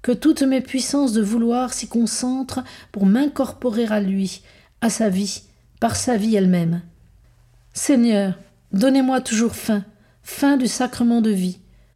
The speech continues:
Donnez-moi la grâce d'inculquer cette faim aux âmes, de l'entretenir, de la rendre toujours plus aiguë. Faites que mon âme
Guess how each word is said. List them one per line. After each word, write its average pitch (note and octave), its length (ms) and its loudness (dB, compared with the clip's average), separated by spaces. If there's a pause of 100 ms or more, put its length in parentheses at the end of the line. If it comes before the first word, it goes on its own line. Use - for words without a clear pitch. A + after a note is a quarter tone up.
(220)
Donnez-moi C4+ 440 2
la B3 120 2
grâce A#3+ 500 -2
d'inculquer A#3+ 540 0
cette A#3 300 -2
faim A3 320 -2
aux F#3+ 200 2
âmes, A#3 340 -2 (460)
de G#3+ 80 0
l'entretenir, A#3+ 960 0 (300)
de G#3+ 100 0
la B3 140 2
rendre B3+ 420 0 (140)
toujours B3 400 0
plus G3 220 0
aiguë. F3+ 360 -2 (960)
Faites - 480 -4
que - 80 -2
mon F#3+ 240 4
âme A#3+ 320 0